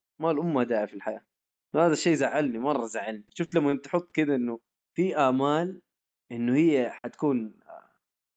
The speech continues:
يعني تغير الشيء، ما، ما عجبتني. يعني تدخله في القصة مرة كان ما الأمة داعي.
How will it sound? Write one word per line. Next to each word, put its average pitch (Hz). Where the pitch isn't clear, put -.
يعني 113
تغير 135
الشيء، 139
ما، 117
ما 131
عجبتني. 113
يعني 120
تدخله 147
في 131
القصة 139
مرة 139
كان 113
ما 123
الأمة 127
داعي. 104